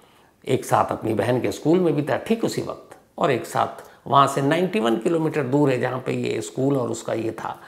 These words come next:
वहाँ से ये जो भरत ज्वेलर्स है नाइंटी वन या नाइंटी किलोमीटर की दूरी पर है। तो नब्बे किलोमीटर और उस इलाके में उस रास्ते से अगर आप जाएं तो मानकर चलते हैं कि नब्बे किलोमीटर का सफ़र तय करने में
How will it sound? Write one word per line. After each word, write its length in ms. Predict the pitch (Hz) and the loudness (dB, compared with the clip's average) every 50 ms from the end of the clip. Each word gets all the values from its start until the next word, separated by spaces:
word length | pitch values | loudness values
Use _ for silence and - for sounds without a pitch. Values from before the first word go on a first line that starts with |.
| - - - - - - | -20 -20 -20 -20 -4 2
वहाँ 240 | 117 135 143 147 | 4 6 6 6
से 120 | 143 - 139 | 6 2 0
ये 120 | 127 123 117 | -2 -2 -4
जो 80 | 117 | -4
भरत 300 | 104 107 151 165 151 127 | -2 0 0 0 0 -2
ज्वेलर्स 400 | 117 113 107 104 98 - - - | -2 -2 -2 -2 -4 -6 -8 -10
है 140 | - - - - - - - - _ - - | -12 -14 -16 -20 -20 -20 -20 -20 _ -6 -2
नाइंटी 800 | 143 156 156 165 165 165 165 190 190 196 - 196 - - - - _ _ _ _ _ - | 0 2 2 0 -2 -2 -2 -2 -2 -2 -2 -4 -6 -10 -20 -20 _ _ _ _ _ 0
वन 240 | 117 143 165 175 | 4 4 6 6
या 120 | 170 156 135 | 4 4 4
नाइंटी 360 | 127 127 131 135 123 170 151 | 4 2 2 2 0 -2 -2
किलोमीटर 500 | 151 139 113 113 117 117 113 113 - 151 | 0 0 0 0 0 0 -2 -2 -4 -4
की 120 | 147 - | -2 -2
दूरी 280 | 147 131 110 104 101 95 | 0 0 0 0 -2 -4
पर 180 | - - - - | -4 -6 -8 -10
है। 240 | - - - - - - - - - - | -12 -14 -16 -18 -20 -20 -20 -20 -2 2
तो 80 | 170 165 | 4 4
नब्बे 260 | 175 170 185 233 233 | 6 6 8 8 8
किलोमीटर 520 | 233 226 190 185 175 175 170 175 208 196 | 8 8 6 6 6 6 6 4 4 4
और 200 | 185 180 156 139 | 6 4 4 4
उस 220 | 139 139 - - - | 4 2 0 0 0
इलाके 360 | 127 127 135 139 - - 170 | 4 6 6 6 4 4 2
में 80 | 165 156 | 2 2
उस 280 | 143 127 117 107 - | 2 2 0 0 -2
रास्ते 400 | - - 123 123 - - - 151 | -2 0 0 0 -2 -2 -4 -4
से 100 | 139 - | -2 -2
अगर 160 | 131 117 110 101 | -4 -4 -2 -4
आप 160 | 98 107 - | -4 -4 -2
जाएं 340 | - - - - - - - | -2 0 0 0 -2 -6 -8
तो 140 | - 131 | -8 -6
मानकर 340 | - 139 143 147 143 - 139 | -4 -2 -2 -2 -2 -4 -6
चलते 320 | 135 - 110 - - 127 131 | -6 -6 -8 -8 -6 -6 -8
हैं 140 | 147 147 | -6 -8
कि 60 | - 143 | -8 -8
नब्बे 300 | 123 110 113 120 131 123 | -8 -8 -8 -8 -8 -6
किलोमीटर 380 | - 117 113 113 110 120 117 | -6 -6 -6 -6 -8 -10 -10
का 140 | 113 - 113 | -8 -8 -8
सफ़र 280 | - - 107 - 117 107 | -8 -10 -10 -10 -10 -10
तय 200 | - - 120 113 | -6 -6 -6 -6
करने 300 | - 98 98 101 95 90 | -6 -8 -10 -8 -10 -10
में 180 | - - - | -12 -14 -16